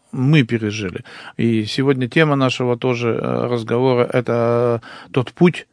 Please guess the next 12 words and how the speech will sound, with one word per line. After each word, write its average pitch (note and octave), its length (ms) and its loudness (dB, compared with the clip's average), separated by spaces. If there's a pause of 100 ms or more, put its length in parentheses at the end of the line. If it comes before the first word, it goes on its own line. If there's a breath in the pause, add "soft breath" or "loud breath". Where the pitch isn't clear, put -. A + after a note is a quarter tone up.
(160)
который B2 320 2
мы A#2+ 160 2
проживаем, A#2 720 2 (100)
и A#2 40 -4
который, B2+ 500 0
дай A#2+ 240 2
Бог, D3 320 2
ведёт B2 340 -2
нас A2+ 260 -6
к A2+ 220 -8
Богу. A#2+ 420 0 (300 loud breath)
Вот. A2 280 -4